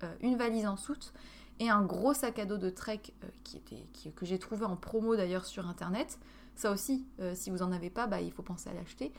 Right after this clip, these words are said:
Donc, euh, il y a de très, très bonnes marques de sacs, mais qui coûtent un peu plus cher. Moi, j'ai eu la chance qu'il y avait une période de solde,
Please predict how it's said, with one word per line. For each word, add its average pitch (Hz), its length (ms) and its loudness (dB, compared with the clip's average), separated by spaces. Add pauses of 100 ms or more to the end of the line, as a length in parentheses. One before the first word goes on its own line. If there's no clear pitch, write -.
(520)
Donc, 196 280 2
euh, 190 760 4
il 175 80 -2
y 190 40 4
a 196 60 2
de 202 140 2
très, 254 240 0
très 262 180 2
bonnes 226 300 6
marques 240 360 2
de 190 200 0
sacs, 214 320 -2
mais 185 80 -2
qui - 140 -12
coûtent - 180 -8
un 196 80 0
peu 196 80 -2
plus 190 160 -6
cher. 247 300 4
Moi, 226 200 6
j'ai 208 140 4
eu 196 40 2
la 190 140 4
chance 240 220 -2
qu'il 220 140 -2
y - 0 -
avait 180 120 0
une 185 60 4
période 196 260 2
de 185 100 0
solde, 226 380 2